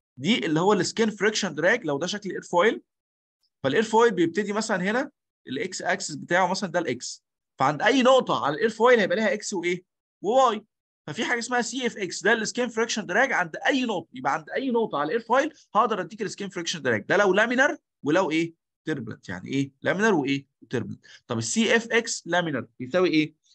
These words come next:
سي اف اكس لامينر بيساوي بوينت ستة ستة أربعة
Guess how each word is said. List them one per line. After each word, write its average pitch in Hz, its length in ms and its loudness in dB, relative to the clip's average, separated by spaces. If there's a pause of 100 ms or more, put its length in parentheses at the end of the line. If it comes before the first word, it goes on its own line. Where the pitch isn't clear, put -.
(120)
سي - 180 -6
اف 226 100 -4
اكس 208 200 -2
لامينر 220 260 4
بيساوي 180 380 0
بوينت 175 420 -4 (380)
ستة 170 560 -4 (180)
ستة - 520 -4 (260)
أربعة 165 600 4